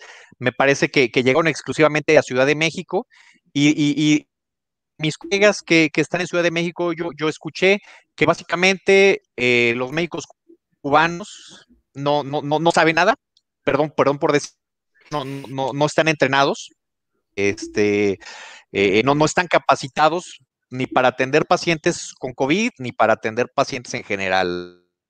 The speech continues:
eh, parece ser. Eh, pero tampoco los ponían a, o sea, no tenían funciones médicas, sanitarias específicas, ¿sí? Eh, eh, sus funciones a mí me parece que, que, que, que iban más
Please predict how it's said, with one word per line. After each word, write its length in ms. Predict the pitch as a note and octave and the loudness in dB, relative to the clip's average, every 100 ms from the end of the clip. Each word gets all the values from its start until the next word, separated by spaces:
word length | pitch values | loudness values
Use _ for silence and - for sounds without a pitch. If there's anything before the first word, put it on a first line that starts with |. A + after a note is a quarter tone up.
| _ - | _ -14
eh, 360 | C#2+ D#2+ E2 E2 - | -12 -10 -12 -12 -4
parece 320 | E2+ F2+ F#2+ | -4 -4 -6
ser. 240 | D2+ - - - - - - | -6 -6 -10 -18 -18 -12 0
Eh, 340 | A2 A2 A2 A2 | 4 6 6 6
pero 120 | D#3 | 4
tampoco 280 | E3+ E3+ F#3+ | 2 2 4
los 160 | G#3 - | 4 4
ponían 460 | D#3 D3 D#3 E3 | 0 2 2 2
a, 340 | D3+ B2+ A#2 F#2 | 2 4 4 2
o 220 | G#2 A2 | -2 -2
sea, 100 | D3 | 0
no 140 | D#3 | 0
tenían 340 | E3+ F#3 F#3 F3+ | 0 2 2 0
funciones 640 | D#3+ C3+ D#3+ D#3 E3+ E3 | -6 -4 0 0 0 -2
médicas, 640 | C#3+ C#3+ D3 D3+ D#3 D3+ - - - - | 0 0 0 2 2 2 -4 -20 -20 -10
sanitarias 580 | - B2+ A2+ C3 B2+ B2+ | -2 -2 0 0 0 0
específicas, 640 | B2 C3 - G3 - G2 - - _ _ _ _ _ _ _ | -4 -6 -4 -6 -6 -8 -10 -14 _ _ _ _ _ _ _
¿sí? 420 | - B2+ C#3+ D#3 _ _ - | -12 -6 -4 -6 _ _ -6
Eh, 240 | G#2 G2+ | -4 -4
eh, 840 | G#2 F#2+ F#2 F2+ F2+ F2 F2 F2 F2 _ _ _ _ _ - | -6 -6 -6 -4 -6 -6 -10 _ _ _ _ _ _ _ -12
sus 160 | C3+ | -10
funciones 400 | C3 C#3 D3+ F#3 | -4 0 2 4
a 100 | D3+ | 4
mí 120 | C3 | 2
me 120 | D#3 E3+ | 0 2
parece 260 | D3 D#3 | 2 0
que, 380 | - C#3+ C3+ A2+ - | 2 2 2 0 -4
que, 140 | - G#2+ | -4 -2
que, 200 | B2 G2+ | -2 -4
que 380 | - G2+ - B2 | -8 -14 -10 -2
iban 240 | C#3+ D3 | 0 2
más 340 | C#3+ D#3 E3 | 2 2 0